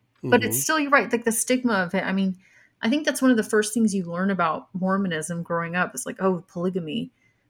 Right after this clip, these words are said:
Speaker 1: Um, and it kinda sticks to them, even though in nineteen oh four they were excommunicating people. So it's been well over a hundred years that they have denounced it.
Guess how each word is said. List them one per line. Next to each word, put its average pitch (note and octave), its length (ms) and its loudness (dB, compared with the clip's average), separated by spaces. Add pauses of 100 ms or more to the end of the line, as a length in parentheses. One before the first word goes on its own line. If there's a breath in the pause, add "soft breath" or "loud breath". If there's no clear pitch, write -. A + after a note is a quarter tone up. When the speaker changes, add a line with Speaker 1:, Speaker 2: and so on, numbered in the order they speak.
(120)
Speaker 1:
Um, F3+ 320 -2
and F#3 100 -2
it G#3 140 -4
kinda C4 220 0
sticks - 680 -6
to C4+ 200 -2
them, F#3+ 340 0
even A#3 320 0
though A3 480 4 (580 soft breath)
in B3+ 220 10
nineteen A#3+ 420 6
oh G3+ 120 2
four A#3 340 4
they G#3 100 4
were G3 180 0
excommunicating A3 800 0
people. - 320 -8
So G#3+ 180 2
it's G#3+ 140 2
been A#3 240 4
well C4 240 8
over A#3 200 4
a A3 40 4
hundred F#3+ 300 2
years F3+ 380 0
that - 200 -4
they G3+ 120 2
have F#3 120 -2
denounced G3 640 0
it. D#2+ 240 -8